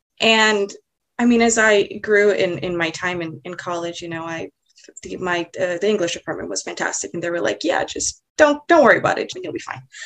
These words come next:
Um, you know, they were very encouraging. And, you know, by the time I, I graduated, I, I had the confidence, right? And I had that voice you were, you were talking about. But at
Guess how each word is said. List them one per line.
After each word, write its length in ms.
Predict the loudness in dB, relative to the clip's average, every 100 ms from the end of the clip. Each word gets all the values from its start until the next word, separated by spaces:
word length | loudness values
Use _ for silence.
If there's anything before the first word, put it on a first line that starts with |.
| -14 -14 2
Um, 380 | 4 6 6 6
you 60 | 6
know, 100 | 8
they 100 | 8
were 100 | 10
very 200 | 8 8
encouraging. 440 | 4 0 4 4
And, 120 | 2 2
you 80 | 2
know, 120 | 2
by 120 | 2
the 120 | 0 -2
time 180 | -4 0
I, 160 | 0 0
I 120 | 0
graduated, 580 | 2 4 4 0 -2 -2
I, 240 | -2 -4 -6 2
I 120 | 2
had 280 | 4 2 2
the 60 |
confidence, 560 | -4 -6 -6 -8 -10 -4
right? 100 | -2
And 80 | -2
I 60 |
had 200 | -2 -2 0
that 180 | -2
voice 260 | 0 0 -2
you 100 | -4
were, 160 | -6 -4
you 120 | -6
were 80 | -6
talking 300 | -6 -2 0
about. 160 | 0
But 80 | 0
at 120 | -2